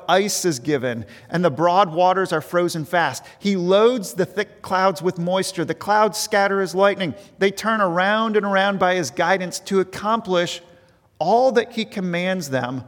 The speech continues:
on the face of the habitable, habitable world. Whether for correction or for his land or for love, he causes it to happen." Okay, so what we're seeing is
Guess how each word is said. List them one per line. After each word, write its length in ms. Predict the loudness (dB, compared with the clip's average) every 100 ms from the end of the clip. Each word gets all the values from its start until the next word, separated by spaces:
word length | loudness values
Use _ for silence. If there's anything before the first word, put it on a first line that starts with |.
| -16 _ _ -2
on 140 | -2
the 80 | -2
face 360 | 0 0 0 -4
of 80 |
the 100 | -4
habitable, 720 | -2 0 0 -2 -4 -6 -10 -16
habitable 600 | -4 -2 0 -2 -2 -2
world. 440 | -2 -4 -6 -10 -18 _ _ _ _ _ _ _ _
Whether 240 | -4 -2 -2
for 140 | -6
correction 800 | -10 -4 -4 -4 -6 -6 -6 -10
or 140 | -10 -8
for 220 | -6 -6
his 200 | -6 -6
land 520 | -6 -6 -6 -8 -8 -8
or 120 | -8
for 120 | -6
love, 480 | -4 0 0 -2 -4 -14
he 120 | -14
causes 460 | -10 -6 -6 -6 -8
it 140 | -10
to 60 | -12
happen." 440 | -8 -8 -10 -16 -18 _ _ _ _ _ -6
Okay, 140 | -2
so 180 | 0 -2 -2
what 140 | -4 -2
we're 80 |
seeing 260 | -2 -2 0
is 240 | -2 -4